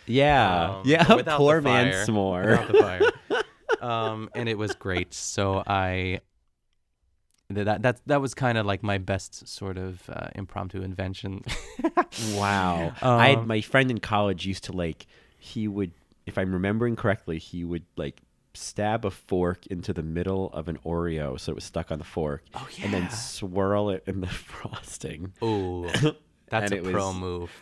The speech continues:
Speaker 2: That is
Speaker 1: Yeah, not to
Speaker 2: amazing.
Speaker 1: inspire another can of frosting, but
Speaker 2: I
Speaker 1: should you ever
Speaker 2: know.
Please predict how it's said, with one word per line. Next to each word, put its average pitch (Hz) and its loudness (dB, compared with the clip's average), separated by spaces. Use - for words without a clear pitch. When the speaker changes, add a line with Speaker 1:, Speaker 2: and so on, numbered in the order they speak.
Speaker 2:
That 95 -2
is 123 4
Speaker 1:
Yeah, 104 6
not 113 6
to 139 2
Speaker 2:
amazing. 120 6
Speaker 1:
inspire 104 6
another 92 4
can 95 2
of 87 -2
frosting, 90 0
but 85 -4
Speaker 2:
I 104 2
Speaker 1:
should 104 2
you 110 4
ever 90 2
Speaker 2:
know. 90 -6